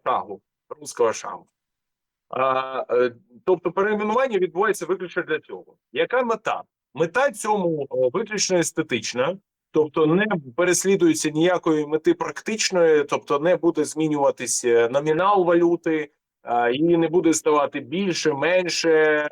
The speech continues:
це не вплине на економіку України і так далі. Чисто естетична частина в межах боротьби з всім радянським, ну, тобто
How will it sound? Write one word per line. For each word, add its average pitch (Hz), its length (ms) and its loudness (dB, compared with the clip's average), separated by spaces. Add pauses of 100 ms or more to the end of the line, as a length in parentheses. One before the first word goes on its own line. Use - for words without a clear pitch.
(100)
це 160 280 0
не 160 200 0
вплине 160 460 0
на 143 180 0
економіку 165 540 2
України 151 540 2
і 135 60 -2
так 135 220 -4
далі. 104 340 -2 (600)
Чисто 226 380 2
естетична 160 600 0
частина 160 720 2
в 139 960 2
межах 170 460 0
боротьби 147 520 2
з 139 340 0
всім 127 320 -6
радянським, 123 580 -2
ну, 135 100 -8
тобто 113 440 -4